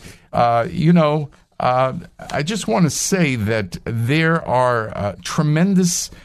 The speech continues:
struggles that we really go through as believers. I mean, certainly life gives us struggles,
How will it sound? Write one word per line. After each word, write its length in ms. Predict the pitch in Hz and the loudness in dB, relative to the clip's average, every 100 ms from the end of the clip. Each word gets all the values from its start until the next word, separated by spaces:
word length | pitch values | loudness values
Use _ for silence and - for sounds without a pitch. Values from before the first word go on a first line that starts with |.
| - _ | -20 _
struggles 1120 | - - - - 131 131 120 98 85 82 - - | -4 -4 -4 -2 0 0 0 0 0 0 -4 -4
that 240 | 98 113 | -2 -2
we 300 | 104 127 156 | -2 -2 -2
really 420 | 135 113 123 120 | 0 0 0 0
go 300 | 101 110 113 | 0 0 -2
through 540 | 92 - 113 95 87 87 | -4 -4 -2 2 0 0
as 320 | 95 107 90 | -2 -2 -2
believers. 840 | 92 104 101 101 92 98 80 76 | -2 0 -2 -2 0 0 -2 -4
I 100 | - | -4
mean, 180 | 113 123 | -2 -2
certainly 540 | - - 151 135 123 120 | -2 -2 -2 -2 -2 0
life 340 | 117 123 - | 0 -2 -4
gives 280 | 113 104 95 | -6 -4 -2
us 160 | 101 - | -4 -4
struggles, 600 | - 98 90 85 85 | -2 0 0 0 -2